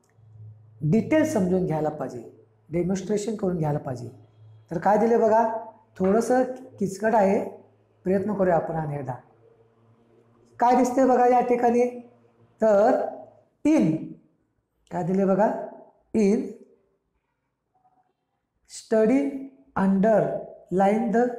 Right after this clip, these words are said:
physiology behavior process, one can take physiochemical approach and use cell free system investigated.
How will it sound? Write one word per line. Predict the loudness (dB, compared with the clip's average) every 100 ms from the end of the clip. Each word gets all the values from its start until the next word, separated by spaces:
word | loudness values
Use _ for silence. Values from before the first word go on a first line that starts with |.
| -12 -6
physiology | -2 0 0 0 0 -2 -2
behavior | 0 0 0 -4 -6
process, | -8 -8 -8 -10 -10 -18 _ _ _ _
one | 0 0 0
can | 0 0 2
take | 0 0 -6 -14 -20 -20 _ -6
physiochemical | -2 0 0 2 0 0 0 0 0 -2 0 -2 -2
approach | -6 -4 -4 -4 -8 -14 -20 -20 _ _ _ _ _ _ _ _ _ _ _ _ _ -2
and | 0 0 -2 -10 -14 -20 _ _ _
use | 0 2 2 0 -4 -12 -16
cell | -18 -4 0 2 2 -2
free | -2
system | -2 -4 -8 -2 0 0 -4 -10 -18 _ _ -6
investigated. | -2 0 -2 -2 -2 -2 -4 -8